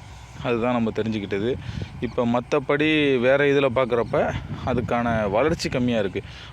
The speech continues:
அதே, அ, வெடிக்க வச்சு வெட்டுவாங்க. இப்ப எப்படின்னு கேட்டிங்கன்னா, பச்சை இந்த இருக்கு பாருங்க, இது பச்சையானது, அதுக்கு அடுத்த லெவல் இது, அதுக்கப்புறம்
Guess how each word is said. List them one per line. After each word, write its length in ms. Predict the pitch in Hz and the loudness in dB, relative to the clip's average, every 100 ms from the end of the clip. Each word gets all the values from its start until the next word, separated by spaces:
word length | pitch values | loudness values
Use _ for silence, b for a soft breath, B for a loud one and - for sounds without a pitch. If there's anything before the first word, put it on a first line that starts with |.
| B | B
அதே, 540 | 107 135 156 170 165 | 0 2 4 2 2
அ, 40 | 120 117 113 | 0 0 0
வெடிக்க 380 | 117 131 127 | 0 -2 0
வச்சு 400 | 127 113 - 180 | 0 0 -2 0
வெட்டுவாங்க. 600 | 139 113 127 120 113 139 175 B B B | 0 0 0 0 0 -2 -4 B B B
இப்ப 180 | 120 110 | -6 -2
எப்படின்னு 160 | 117 139 | 0 0
கேட்டிங்கன்னா, 300 | 131 120 143 | 0 0 0
பச்சை 420 | 117 113 - 127 | 0 -2 0 -2
இந்த 180 | 120 110 | 0 0
இருக்கு 200 | 110 110 | -2 -4
பாருங்க, 240 | 107 95 | -6 -6
இது 140 | 104 110 | -8 -6
பச்சையானது, 720 | 113 110 123 117 113 104 135 196 B B B B | -6 -4 -2 -2 0 -2 -2 -6 B B B B
அதுக்கு 240 | - 113 113 | -2 0 0
அடுத்த 260 | 113 117 | -2 0
லெவல் 220 | 120 113 107 | 2 2 0
இது, 400 | 101 110 131 - - - - | -2 -2 -4 -6 -12 -18 -4
அதுக்கப்புறம் 640 | 120 131 123 156 185 | -2 0 -2 0 -2